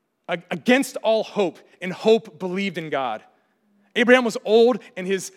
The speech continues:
and his wife was old. There was no chance of kids, and some-, and somehow it happened. We, we have a friend, actually, that we just found out yesterday. She's in menopause, and now she's pregnant.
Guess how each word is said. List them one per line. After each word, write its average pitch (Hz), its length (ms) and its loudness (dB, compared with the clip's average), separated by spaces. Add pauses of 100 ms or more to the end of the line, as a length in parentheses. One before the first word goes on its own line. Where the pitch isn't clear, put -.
(100)
and 190 60 -8
his 160 120 -6
wife 214 260 2
was 220 120 -10
old. 214 220 -6
There 202 80 -4
was 170 140 -8
no 220 160 6
chance 214 320 -4
of 170 80 -10
kids, 147 440 -8 (420)
and 180 120 -8
some-, 214 320 -2
and 175 160 -8
somehow 190 280 -2
it 156 80 -2
happened. 127 420 -6 (1600)
We, 240 240 2
we 277 100 0
have 262 60 0
a 208 40 0
friend, 247 520 0
actually, 175 320 -8
that 190 160 -8
we 180 80 -12
just 220 160 -8
found 247 160 2
out 185 40 -10
yesterday. 175 440 -2 (260)
She's 247 240 -2
in 233 140 2
menopause, 165 680 -4 (320)
and 190 160 -2
now 202 160 2
she's 208 240 -10
pregnant. 151 640 -8